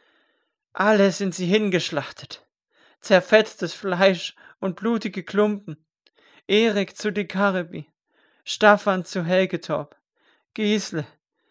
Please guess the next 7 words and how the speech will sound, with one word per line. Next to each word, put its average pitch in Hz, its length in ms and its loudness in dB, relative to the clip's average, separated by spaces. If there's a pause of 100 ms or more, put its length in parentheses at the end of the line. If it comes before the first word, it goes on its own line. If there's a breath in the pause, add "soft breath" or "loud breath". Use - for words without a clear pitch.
(280)
Torkel 202 580 4
und 175 240 -10
Elif 180 520 0 (400 soft breath)
und 190 180 -4
Lars 190 400 0
Bo 180 180 -6
Sven. 170 500 -8